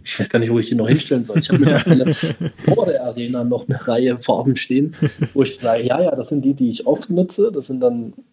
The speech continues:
Speaker 1: die stehen nur nicht so lange dort. Und dann irgendwann,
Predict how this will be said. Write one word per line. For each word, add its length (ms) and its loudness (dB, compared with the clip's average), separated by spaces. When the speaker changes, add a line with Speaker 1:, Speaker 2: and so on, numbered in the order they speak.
Speaker 1:
die 80 4
stehen 440 0
nur 220 2
nicht 300 -2
so 80 4
lange 300 0
dort. 280 2
Und 120 0
dann 140 2
irgendwann, 520 2